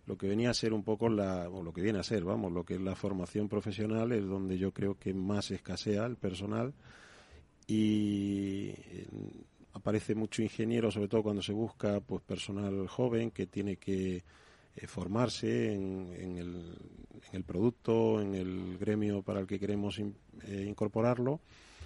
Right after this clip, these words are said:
pues nos encontramos que la mayoría, pues, han estudiado, pues,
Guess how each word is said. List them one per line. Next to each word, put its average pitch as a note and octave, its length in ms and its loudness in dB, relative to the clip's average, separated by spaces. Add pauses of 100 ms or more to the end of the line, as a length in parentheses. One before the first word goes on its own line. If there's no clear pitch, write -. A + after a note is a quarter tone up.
(220)
pues G#2+ 160 4
nos G#2 160 2
encontramos G#2 580 0
que G#2 180 0
la F#2+ 120 0
mayoría, F#2 520 2
pues, - 360 -4
han F#2+ 120 -4
estudiado, G#2 540 2
pues, F#2 420 -6